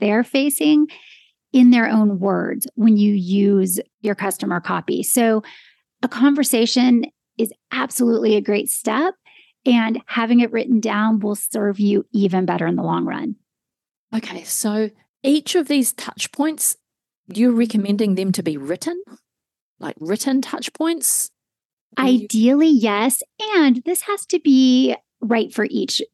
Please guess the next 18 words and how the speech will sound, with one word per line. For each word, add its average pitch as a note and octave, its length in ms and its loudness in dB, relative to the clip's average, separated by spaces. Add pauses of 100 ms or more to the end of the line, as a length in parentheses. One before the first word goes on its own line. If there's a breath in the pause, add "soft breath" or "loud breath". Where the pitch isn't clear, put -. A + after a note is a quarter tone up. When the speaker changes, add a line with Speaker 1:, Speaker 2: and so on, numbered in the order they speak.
Speaker 1:
business. - 500 -2 (120)
And C4+ 360 4
with C4+ 220 0
some G4 260 -4
businesses, C#4+ 800 2 (320)
it, B3 340 2 (400)
it B3 140 2 (220)
doesn't A3+ 560 0
need G3+ 460 0
to - 140 -2
be F#3+ 440 -2 (140)
quite F#3+ 380 -4
that - 260 -6
formalized. A#3 600 0
I A#3+ 80 0
still A#3 380 0
would A3 140 0
recommend G3+ 600 0